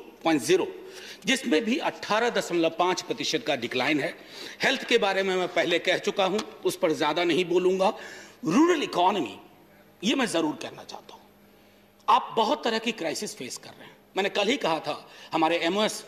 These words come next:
finance थे यहाँ, मैंने कहा कि देश की अर्थव्यवस्था चिंता का विषय है,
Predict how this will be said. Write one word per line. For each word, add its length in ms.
finance 400
थे 40
यहाँ, 300
मैंने 140
कहा 200
कि 120
देश 260
की 140
अर्थव्यवस्था 560
चिंता 320
का 120
विषय 240
है, 200